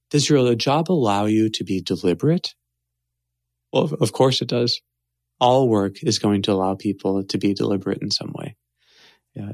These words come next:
and I think even if you're playing, say, playing squash, you can play squash more deliberately, more mindfully by being aware of what you're doing. You're not rushing through the moves, even though the speed might not be that different. But in your head,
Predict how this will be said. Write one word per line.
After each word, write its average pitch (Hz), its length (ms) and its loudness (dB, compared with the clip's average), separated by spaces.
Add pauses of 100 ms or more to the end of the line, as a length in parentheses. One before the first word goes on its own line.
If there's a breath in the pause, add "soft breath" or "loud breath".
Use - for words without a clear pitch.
and 98 400 -4 (240)
I 101 60 -12
think 98 240 -2
even 107 460 2 (260 soft breath)
if - 100 -2
you're 117 120 6
playing, 104 360 2
say, 98 200 0
playing 98 280 0
squash, - 600 0 (400)
you 110 140 0
can 117 140 2
play 113 160 2
squash 110 500 -2
more 107 180 2
deliberately, 117 680 0 (160)
more 113 120 0
mindfully 123 580 -2 (600)
by 110 80 0
being 107 220 2
aware 113 560 2
of 98 120 -2
what 104 120 2
you're 110 120 2
doing. 101 440 -2 (200)
You're 110 120 2
not 107 180 2
rushing 107 340 2
through 113 200 2
the 107 80 2
moves, 104 400 2
even 127 380 0 (220 loud breath)
though 117 120 4
the 107 80 4
speed 185 440 2
might 107 140 0
not 98 160 -2
be 104 100 -4
that 95 200 -4
different. - 400 -6
But 113 80 0
in 113 140 0
your 107 120 0
head, 120 380 0